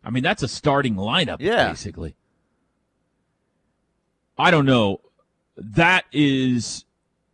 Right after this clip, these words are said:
Speaker 1: now, I think Mike Boynton is a good recruiter, and he'll probably end up bringing in some, some guys.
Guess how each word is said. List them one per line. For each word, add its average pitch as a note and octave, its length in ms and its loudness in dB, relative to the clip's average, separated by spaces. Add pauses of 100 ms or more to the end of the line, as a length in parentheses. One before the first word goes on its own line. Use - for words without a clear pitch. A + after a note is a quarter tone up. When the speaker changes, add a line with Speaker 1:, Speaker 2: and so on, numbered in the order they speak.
(120)
Speaker 1:
now, B2+ 240 0
I D#3 180 0
think D#3+ 240 -4
Mike C3+ 240 -2
Boynton B2+ 340 -4
is G#2 120 -4
a G2+ 40 -6
good A2 200 0
recruiter, A#2+ 520 -2
and G#2+ 100 -4
he'll A#2+ 140 0
probably G#2 560 -4
end G2 120 -6
up G2+ 120 -6
bringing G#2 260 -6
in F#2+ 140 -8
some, F2 280 -14 (680)
some F#2+ 220 -10
guys. G#2+ 460 -4